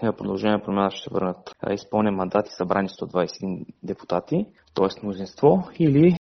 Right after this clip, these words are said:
ще опитат, а, да пуснат за гласуване в пленарна зала и кабинета по този начин, дори в малцинство, с,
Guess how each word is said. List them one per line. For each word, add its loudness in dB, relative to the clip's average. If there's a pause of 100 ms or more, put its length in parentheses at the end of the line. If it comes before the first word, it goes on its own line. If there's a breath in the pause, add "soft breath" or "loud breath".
(180)
ще -2
опитат, 2
а, 6
да 0
пуснат -4 (240)
за 4
гласуване 0
в -2 (200)
пленарна 0
зала 4
и 0 (160)
кабинета 0
по -20
този -2
начин, -4
дори -2
в 0 (420)
малцинство, 2
с, 0